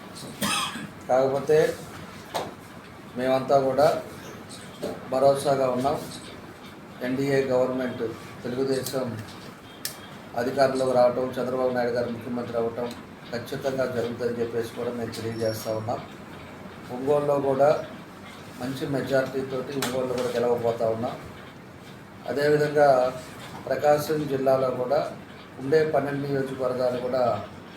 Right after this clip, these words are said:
దాదాపు అన్ని సర్వేస్ కూడా పాజిటివ్గా ఇచ్చాయి. ఎందుకంటే మహానాడు తర్వాత నుంచి ప్రకాశం జిల్లా అంటే ఏ కార్యక్రమం చేసినా, ఏం చేసినా కూడా కార్యకర్తల ఒక పౌరుషంతోటి,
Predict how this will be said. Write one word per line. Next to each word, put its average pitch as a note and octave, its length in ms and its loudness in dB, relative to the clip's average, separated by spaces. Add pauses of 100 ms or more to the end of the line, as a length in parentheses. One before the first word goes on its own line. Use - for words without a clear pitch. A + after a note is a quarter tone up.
(560)
దాదాపు C3 440 6
అన్ని C#3 560 2 (300)
సర్వేస్ C3 400 0
కూడా B2+ 440 -2 (100)
పాజిటివ్గా B2 440 2
ఇచ్చాయి. A#2+ 380 -4 (800)
ఎందుకంటే D3+ 800 2 (280)
మహానాడు C#3 580 4
తర్వాత C3+ 480 2
నుంచి B2+ 340 -6
ప్రకాశం C3 540 -2
జిల్లా B2 240 0
అంటే C3 360 0 (140)
ఏ C3+ 80 -4
కార్యక్రమం B2+ 560 0
చేసినా, A#2+ 300 -6 (240)
ఏం B2+ 160 -4
చేసినా B2 300 2
కూడా A#2+ 240 0 (1000)
కార్యకర్తల D3+ 560 6
ఒక C3+ 160 4 (120)
పౌరుషంతోటి, C3+ 840 0